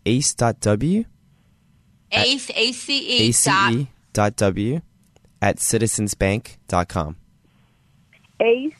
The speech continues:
Speaker 3: C E dot W at citizensbank dot com.
Speaker 1: Exactly. And leave your information with, um, the producer and, and,
Speaker 2: And
Speaker 1: uh,
Speaker 2: just say, yeah.
Speaker 1: Yep.
Speaker 2: And say the girl that called the show. We'll know.
Speaker 1: Exactly. And then we'll know.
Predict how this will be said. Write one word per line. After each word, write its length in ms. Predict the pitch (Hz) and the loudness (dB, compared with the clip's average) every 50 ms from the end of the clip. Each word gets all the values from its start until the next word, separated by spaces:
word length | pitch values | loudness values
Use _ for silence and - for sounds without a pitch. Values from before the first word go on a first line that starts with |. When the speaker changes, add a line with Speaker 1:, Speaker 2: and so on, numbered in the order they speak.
| _ | _
Speaker 3:
C 360 | - 285 277 294 294 294 285 - - | -6 -2 0 0 0 0 -2 -4 -4
E 340 | 254 254 247 240 240 240 233 | -2 -2 -2 -2 -4 -6 -4
dot 400 | 202 - 247 240 233 233 214 - | -2 2 2 2 2 2 0 -4
W 500 | 254 240 233 202 226 220 208 220 220 - | -4 -4 -4 -4 -8 -12 -10 -8 -6 -4
at 180 | 202 202 _ - | -6 -6 _ 0
citizensbank 680 | 254 220 226 226 - 262 233 214 - 202 220 220 - | 0 0 0 -2 -2 -2 0 0 0 0 -2 -2 -2
dot 220 | - 220 214 208 208 | -2 -2 -2 -2 -2
com. 440 | - 226 190 170 147 135 127 127 127 139 | 0 2 2 4 4 2 0 0 -2 -2
Speaker 1:
Exactly. 720 | 101 95 101 101 90 90 - - 90 87 85 85 80 - | 0 2 2 2 2 2 0 -2 -4 -4 -4 -4 -4 -2
And 220 | - 131 160 175 160 | 0 2 2 4 4
leave 220 | 147 139 135 131 | 4 4 4 4
your 100 | 131 127 | 4 2
information 540 | 123 120 - - 110 110 110 - - 101 95 | 2 0 -2 -2 -2 -2 -2 -2 -2 0 0
with, 240 | 95 101 - - - | 0 0 0 -2 -2
um, 220 | 92 90 90 92 | -2 0 -2 -2
the 100 | 92 95 | -4 -4
producer 420 | - - - 95 98 98 - 87 85 | -4 -2 0 0 0 0 0 -2 0
and, 260 | 85 85 85 82 87 - - - - - _ _ _ _ _ - - - - - | 0 -2 -2 -6 -8 -12 -20 -20 -20 -20 _ _ _ _ _ -20 -20 -16 -8 -4
and, 100 | - 254 | -2 0
Speaker 2:
And 80 | 269 | 0
Speaker 1:
uh, 40 | - | 2
Speaker 2:
just 200 | 339 330 - - | 0 0 -2 -2
say, 260 | - 320 294 277 277 | -2 0 0 0 0
yeah. 320 | 262 262 233 196 160 147 151 - | 2 2 2 2 0 -2 -2 0
Speaker 1:
Yep. 140 | 196 202 214 | 2 2 2
Speaker 2:
And 100 | 240 233 | 2 0
say 140 | - 302 277 | 0 -2 0
the 120 | 254 262 | 0 0
girl 240 | - 254 262 262 262 | 0 2 2 4 2
that 160 | 240 262 247 - | 2 -2 -4 -2
called 280 | - 254 233 220 220 | 0 0 0 0 0
the 60 | 226 | -2
show. 280 | - - - 202 165 160 | -2 0 2 2 2 2
We'll 100 | 185 - | 2 2
know. 40 | 220 | 2
Speaker 1:
Exactly. 480 | 110 98 87 156 - - 76 78 87 - | 4 4 2 2 0 -2 -6 -8 -8 -4
And 100 | - 92 | -2 0
then 80 | 98 98 | 2 4
we'll 120 | 98 98 | 4 2
know. 220 | 95 85 69 - | 2 0 -4 -8